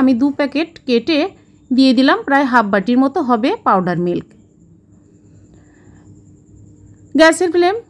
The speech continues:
লো রেখে অনবরত নাড়তে হবে যাতে পুড়ে না যায়। ছোট এলাচ দিয়ে দেব দুই থেকে তিনটে। আস্তে আস্তে করে দেখুন বেশ ঘন হয়ে আসছে। আর আপনারা এখানে খোয়া ক্ষীর দিয়েও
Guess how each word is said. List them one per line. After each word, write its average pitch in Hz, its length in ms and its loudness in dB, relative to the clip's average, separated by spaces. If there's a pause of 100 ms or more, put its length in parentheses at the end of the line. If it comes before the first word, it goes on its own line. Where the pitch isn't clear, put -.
(180)
লো 294 180 2
রেখে 311 340 0 (260)
অনবরত 277 520 0 (160)
নাড়তে 220 340 0
হবে 262 220 -2 (100)
যাতে 247 220 -2 (120)
পুড়ে 277 220 0 (100)
না 185 80 0 (100)
যায়। 185 220 0 (1500)
ছোট 359 220 2 (160)
এলাচ 370 220 0
দিয়ে 349 120 0
দেব 320 180 -4 (280)
দুই 254 120 -2 (100)
থেকে 247 260 -2 (300)
তিনটে। 254 380 2 (2250)
আস্তে 320 200 0
আস্তে 370 220 -2
করে 370 280 0
দেখুন 330 300 2 (380)
বেশ 320 280 4
ঘন 302 220 4 (160)
হয়ে 320 260 2
আসছে। - 300 -6 (600)
আর 302 80 2 (100)
আপনারা 381 320 2
এখানে 392 220 0 (120)
খোয়া 294 240 2
ক্ষীর 349 340 -2
দিয়েও 349 220 0